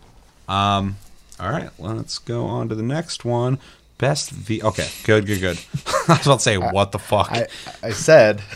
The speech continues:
Speaker 1: <laughs> Best V R A R game, uh, for the best game experience playable in virtual or augmented reality,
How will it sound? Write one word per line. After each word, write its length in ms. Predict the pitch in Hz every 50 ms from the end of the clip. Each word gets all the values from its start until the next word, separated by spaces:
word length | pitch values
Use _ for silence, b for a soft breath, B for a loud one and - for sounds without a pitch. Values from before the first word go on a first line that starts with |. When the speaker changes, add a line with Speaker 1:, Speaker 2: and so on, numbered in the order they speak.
| - 719 605 -
Speaker 1:
<laughs> 340 | _ - - - - 101 -
Best 360 | 110 113 123 120 - - -
V 380 | 95 104 95 98 110 110 113 110
R 380 | 104 104 104 101 98 95 - - - -
A 180 | 107 101 104
R 280 | 101 95 92 95 95 90
game, 580 | - - 95 92 92 90 90 87 90 90 90 80
uh, 440 | 82 92 90 87 87 87 87 87
for 160 | 85 - - 92
the 60 | 87
best 300 | 104 101 101 101 - -
game 200 | 101 98 98 98
experience 440 | 92 - - - 95 95 95 90 -
playable 420 | - - 98 95 92 92 92 95
in 140 | 87 90 87
virtual 500 | 85 95 95 90 - - 98 92 92 82 -
or 240 | 92 90 90 -
augmented 520 | 87 92 92 90 90 90 90 - - 82 -
reality, 500 | 85 85 90 87 87 90 92 92 92